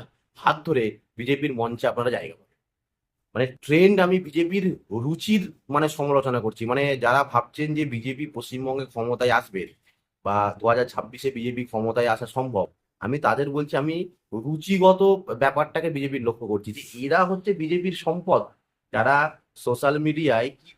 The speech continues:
কথা বলতে হয়, যেটা সেনসিটিভ সবচেয়ে এই মুহূর্তের, আহ, প্ল্যাটফর্ম, সেই সেনসিটিভ প্ল্যাটফর্মে, সোশ্যাল মিডিয়ার প্ল্যাটফর্মে কিভাবে কথা বলতে হয়, এটা যারা জানে না,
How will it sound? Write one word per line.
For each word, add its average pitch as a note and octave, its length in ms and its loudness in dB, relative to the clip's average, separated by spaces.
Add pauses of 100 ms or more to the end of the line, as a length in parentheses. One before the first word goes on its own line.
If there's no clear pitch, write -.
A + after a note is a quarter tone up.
কথা B2+ 240 4
বলতে C3+ 260 2
হয়, A#2+ 80 4
যেটা B2+ 140 -2
সেনসিটিভ F#3 600 -6
সবচেয়ে D3 520 -2 (200)
এই B2+ 160 0
মুহূর্তের, C#3+ 560 -2 (220)
আহ, A2 240 -2
প্ল্যাটফর্ম, A#2+ 560 2 (240)
সেই B2 100 -2
সেনসিটিভ C#3 680 -6
প্ল্যাটফর্মে, C#3+ 520 0
সোশ্যাল C3+ 360 -2
মিডিয়ার D3 300 0
প্ল্যাটফর্মে C#3 500 -2
কিভাবে C3 400 -2
কথা A2 240 -4
বলতে D#3 300 -2
হয়, B2+ 100 0
এটা C3+ 200 2
যারা C#3 200 2
জানে B2 260 2
না, G2+ 280 -2